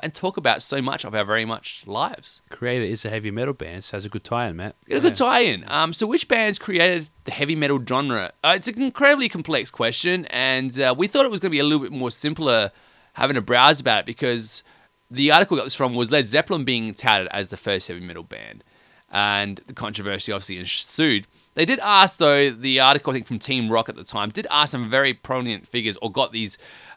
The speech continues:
Speaker 1: uh, quotes taken either in or out of context, and that seemed to work in their favour. But we're gonna see if they're right,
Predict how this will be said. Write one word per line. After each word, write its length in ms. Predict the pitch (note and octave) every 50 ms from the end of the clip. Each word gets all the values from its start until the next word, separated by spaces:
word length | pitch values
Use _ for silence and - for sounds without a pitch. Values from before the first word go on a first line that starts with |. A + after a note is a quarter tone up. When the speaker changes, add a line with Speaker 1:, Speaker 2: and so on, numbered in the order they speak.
| _ _ -
Speaker 1:
uh, 140 | A2 G2
quotes 380 | - - - F3 D3 A#2+ G#2+ -
taken 400 | - - - C#3+ C#3 C3 - B2+
either 240 | B2 A#2 A#2+ A#2+ A2+
in 240 | A2 - D3+ C#3+ C3+
or 100 | A#2 A2
out 140 | B2 B2 A#2
of 80 | A2+
context, 520 | - - C3 C#3+ C3+ - G#2+ F#2 - - -
and 100 | - A2+
that 100 | A#2 A2+
seemed 200 | - F3+ F3+ -
to 260 | - A#2 G#2 F#2+ F2+ - -
work 400 | - A#2+ G#2+ A2+ C3+ C#3 C3+ -
in 80 | D3 A#2+
their 140 | G#2 F#2 F2+
favour. 560 | - B2 C#3 D#3 C#3+ G#2+ F#2+ D#2 G#2 C#3+ D3+ _ - - - - - _ _ _ _ _ _ _ _ _ _ _
But 100 | - A3
we're 80 | B3 C4
gonna 120 | C4 B3+ -
see 80 | A#3+
if 80 | G#3+ -
they're 100 | G#3+ G3
right, 260 | G3 G#3+ A#3+ G#3 -